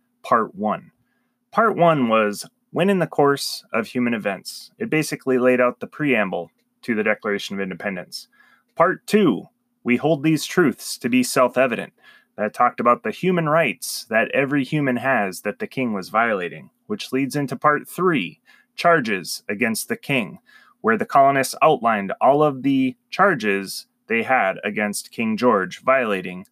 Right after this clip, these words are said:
those human rights. And part four, The Government Has Failed,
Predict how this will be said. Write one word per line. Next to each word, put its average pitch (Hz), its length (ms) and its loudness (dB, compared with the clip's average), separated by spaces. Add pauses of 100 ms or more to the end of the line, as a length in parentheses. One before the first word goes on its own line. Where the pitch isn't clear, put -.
those 110 220 -2
human 110 280 -2
rights. - 460 -8 (340)
And 170 180 2
part - 300 0
four, 127 420 6 (160)
The 123 100 -2
Government 110 440 0 (100)
Has 110 160 -8
Failed, 92 460 -6